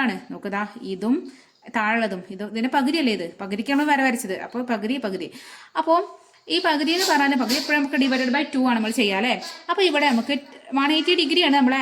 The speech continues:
ആങ്-, ഇവിടെ, ഇവിടെ ഇതോടെ നമുക്കൊരു ആർക്കായിട്ട് എടുക്കാം. ഇവിടുത്തെ ഒരു പോയിന്റും ഈ ഒരു പോയിന്റും, circle രണ്ട് പോയിന്റ്സ്, ഇതൊരു ആർക്ക്. അപ്പൊ ഈ ആർക്കിന്റെ ലെങ്ത് എന്ന് പറഞ്ഞാൽ, ഈ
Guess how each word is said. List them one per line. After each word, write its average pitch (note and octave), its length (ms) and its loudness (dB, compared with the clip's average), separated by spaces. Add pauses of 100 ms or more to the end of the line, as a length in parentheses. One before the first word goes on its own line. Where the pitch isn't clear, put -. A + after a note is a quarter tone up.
ആങ്-, A3+ 160 -4 (100)
ഇവിടെ, D4 200 0
ഇവിടെ D#4 120 4 (180)
ഇതോടെ C#4 220 0
നമുക്കൊരു C4+ 340 0
ആർക്കായിട്ട് A3+ 440 -2
എടുക്കാം. G3 200 -4 (120)
ഇവിടുത്തെ A3 220 -4
ഒരു A#3 140 0
പോയിന്റും A3 280 2 (120)
ഈ G#3+ 100 -2
ഒരു G#3+ 160 -4
പോയിന്റും, F#3+ 280 -4 (260)
circle A3+ 240 -4
രണ്ട് G#3+ 200 2
പോയിന്റ്സ്, G#3 300 -2 (180)
ഇതൊരു G#3+ 280 -2
ആർക്ക്. F3 280 -8 (360)
അപ്പൊ D#4+ 160 0 (120)
ഈ - 20 0 (180)
ആർക്കിന്റെ C4+ 400 2
ലെങ്ത് A3+ 300 0
എന്ന് C4+ 180 6
പറഞ്ഞാൽ, F#3 340 -4
ഈ F#3+ 140 -4